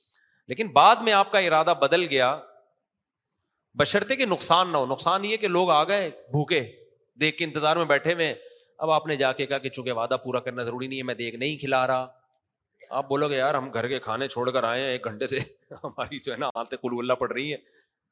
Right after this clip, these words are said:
یہ پھر اس لیے گناہ ہوگا کہ آپ تکلیف دے رہے ہیں کسی کو۔ لیکن اگر پہلے ہی بتا دیا، "بھائی، اپنے اپنے گھروں پہ جا کے کھانا کھاؤ، میں نے آج آپ کو دیکھ کھلانے کا وعدہ کیا تھا، لیکن میرا ارادہ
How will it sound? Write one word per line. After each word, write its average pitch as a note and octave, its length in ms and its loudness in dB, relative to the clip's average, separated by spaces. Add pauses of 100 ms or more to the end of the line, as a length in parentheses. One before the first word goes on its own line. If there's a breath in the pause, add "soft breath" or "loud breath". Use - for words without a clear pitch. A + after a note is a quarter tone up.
(420)
یہ D#3 220 -4
پھر A#3+ 160 0 (120)
اس F3 180 -2
لیے B3+ 220 0
گناہ E3+ 180 6
ہوگا D#3+ 240 6
کہ G3+ 100 -4
آپ E3+ 340 2
تکلیف C3+ 360 -4
دے A2 120 -4
رہے G2+ 80 -6
ہیں F2+ 60 -12
کسی F2+ 220 -10
کو۔ - 120 -20 (600)
لیکن E3 240 2
اگر A3 160 6 (100)
پہلے F3+ 200 6
ہی A#3 60 0
بتا G3+ 260 4
دیا، G#3+ 160 2
"بھائی، F3+ 220 2
اپنے F#3 180 0
اپنے E3+ 200 0
گھروں C#3+ 180 2
پہ D#3 100 4
جا B2+ 300 0
کے C3 120 -4
کھانا B2+ 280 -4
کھاؤ، E3 200 0
میں D3 160 -4
نے C#3+ 100 -4
آج C3+ 220 0
آپ B2 180 0
کو C#3 100 -2
دیکھ A#2+ 200 -4
کھلانے A#2+ 340 -4
کا C3+ 120 -4
وعدہ A2+ 340 -2
کیا A#2+ 160 -8
تھا، D#3 100 -6
لیکن C3+ 260 -6
میرا B2+ 160 0
ارادہ A#2+ 340 0